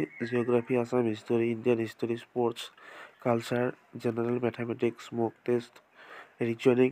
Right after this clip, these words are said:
ইংলিছ গ্ৰামাৰ, পলিটি, চায়েন্স, কম্পিউটাৰ, লিটাৰেচাৰ, কাৰেণ্ট এফেয়াৰ্ছ, প্ৰিভিয়াছ ইয়েৰ্ছ কুৱেশ্যন পেপাৰ, অ, গোটেইখিনি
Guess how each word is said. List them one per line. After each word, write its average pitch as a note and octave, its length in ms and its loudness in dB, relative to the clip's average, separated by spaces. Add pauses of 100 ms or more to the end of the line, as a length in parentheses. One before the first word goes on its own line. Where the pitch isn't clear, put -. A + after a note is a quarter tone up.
ইংলিছ B2 360 0
গ্ৰামাৰ, A#2+ 400 2
পলিটি, A#2+ 500 2
চায়েন্স, A#2 380 -4 (120)
কম্পিউটাৰ, A#2+ 580 0 (720)
লিটাৰেচাৰ, B2+ 580 2
কাৰেণ্ট A#2+ 340 2
এফেয়াৰ্ছ, A#2 440 0
প্ৰিভিয়াছ A#2 460 -2
ইয়েৰ্ছ A#2+ 300 -4
কুৱেশ্যন A#2+ 360 -2
পেপাৰ, A#2 220 4
অ, - 160 8
গোটেইখিনি C#3 640 -2